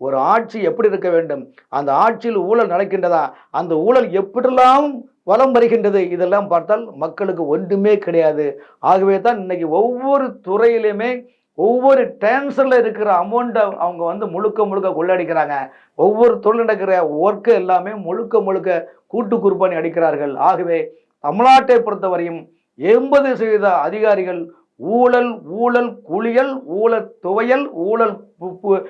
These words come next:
ஊழல் சம்ம-, ஊழல் துவையல், ஊழல் குளியல், ஊழல் ரசம், ஊழல் சாம்பாரு, ஊழல் புரிசேரி, ஊழல் எரிசேரி,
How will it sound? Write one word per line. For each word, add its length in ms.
ஊழல் 300
சம்ம-, 440
ஊழல் 360
துவையல், 400
ஊழல் 400
குளியல், 440
ஊழல் 320
ரசம், 420
ஊழல் 400
சாம்பாரு, 520
ஊழல் 360
புரிசேரி, 560
ஊழல் 320
எரிசேரி, 560